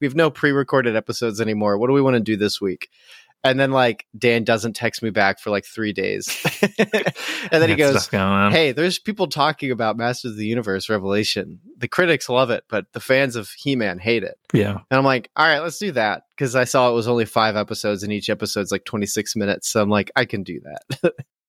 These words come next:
Speaker 1: but this is a show I know nothing <laughs> about.
Speaker 2: <laughs>
Speaker 1: Like, I'm watching it and they're like, well, y-, I'll, we'll get into it when I'm talking about it in proper. But Dan, why don't you introduce, uh, Masters of the Universe Revelation?
Speaker 2: So,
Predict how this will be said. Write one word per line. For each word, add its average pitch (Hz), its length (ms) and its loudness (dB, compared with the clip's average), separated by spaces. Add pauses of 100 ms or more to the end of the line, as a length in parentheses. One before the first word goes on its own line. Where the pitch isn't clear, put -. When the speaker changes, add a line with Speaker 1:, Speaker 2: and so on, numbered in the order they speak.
(140)
Speaker 1:
but 147 240 -2
this 196 160 0
is 220 140 -2
a 220 60 0
show 165 280 2
I 156 140 2
know 165 120 -2
nothing 135 500 -2
<laughs> - 20 -2
about. - 920 0
Speaker 2:
<laughs> - 40 -8 (440)
Speaker 1:
Like, 156 200 2
I'm 180 160 2
watching 160 420 0
it 175 160 0
and 143 200 -6
they're 151 140 0
like, 143 380 0
well, 202 260 2 (140)
y-, 214 160 -20
I'll, 233 200 0 (200)
we'll 240 140 -2
get 254 220 2
into 170 260 -2
it 127 180 -2
when 156 140 2
I'm 160 140 2
talking 156 460 -2
about 131 200 0
it 127 100 -2
in 120 100 -6
proper. 117 460 -2
But 117 380 -2
Dan, 143 320 2
why 135 100 4
don't 180 240 -2
you 165 80 0
introduce, 117 580 -2
uh, 101 260 0
Masters 107 440 -2
of 101 100 -4
the 95 80 -2
Universe 90 440 -6
Revelation? 90 420 -4
Speaker 2:
So, 113 500 2